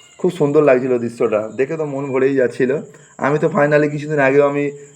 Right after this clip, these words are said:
উম, নদীর মাঝখান দিয়ে গিয়েছি, কিন্তু দিদিভাই অনেক পরে যায়নি, তাই একদিন দেখলাম জাহাজ যাচ্ছে, সেটাও আমি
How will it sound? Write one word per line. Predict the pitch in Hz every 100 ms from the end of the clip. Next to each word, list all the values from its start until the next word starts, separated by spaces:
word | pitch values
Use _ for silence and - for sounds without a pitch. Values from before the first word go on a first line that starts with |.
| -
উম, | 135 135 135
নদীর | 135 131 139 135 -
মাঝখান | 143 131 147 139
দিয়ে | 139
গিয়েছি, | 131 143 135 139 139 -
কিন্তু | 131 127
দিদিভাই | 127 139
অনেক | 135 135
পরে | 131 127 127 123
যায়নি, | 127 127 131 131
তাই | 131 123
একদিন | 123 127
দেখলাম | 127 131 131 127 - - - 131
জাহাজ | 147 139 127
যাচ্ছে, | 127 143
সেটাও | 135 131 131
আমি | 127 131